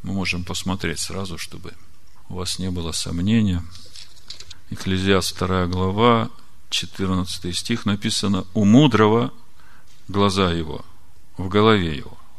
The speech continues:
а глупый ходит во тьме". Что значит: "Просветил очи сердца вашего, дабы вы познали, в чем состоит надежда призвания его"?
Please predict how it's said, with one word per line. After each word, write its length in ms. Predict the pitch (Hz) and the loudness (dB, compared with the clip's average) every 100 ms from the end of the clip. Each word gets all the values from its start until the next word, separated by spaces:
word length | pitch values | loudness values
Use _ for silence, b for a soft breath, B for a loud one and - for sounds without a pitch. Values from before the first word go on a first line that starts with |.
| - - - - - - - b b b b b | -12 -12 -12 -12 -12 -12 -12 b b b b b
а 120 | 110 | 0
глупый 320 | 113 139 147 95 | 2 2 2 0
ходит 400 | - 113 104 98 | 0 -2 0 -2
во 120 | 95 | -4
тьме". 300 | - - - - - - - - - - | -6 -10 -10 -12 -12 -12 -12 -12 -12 -8
Что 260 | - - | -2 2
значит: 640 | 147 123 127 - 113 - - - - - | 6 8 8 6 -2 -4 -10 -10 -10 -4
"Просветил 680 | - 101 - 104 - 110 95 - | -2 0 0 -2 2 2 0 2
очи 340 | 113 98 - | 4 4 2
сердца 420 | - 139 147 - | 0 2 0 0
вашего, 400 | 95 87 - 85 | 2 2 0 -2
дабы 240 | 92 104 107 | -2 0 2
вы 140 | 107 | 2
познали, 500 | - 98 104 139 117 | 0 0 4 4 4
в 80 | 92 | 2
чем 220 | - 120 | 0 0
состоит 520 | - 95 - 107 110 | 0 -2 -2 -2 0
надежда 440 | 95 95 101 98 95 | -2 0 -2 -2 -4
призвания 560 | 92 95 92 87 78 | -2 -2 0 0 -2
его"? 180 | 80 - | -8 -12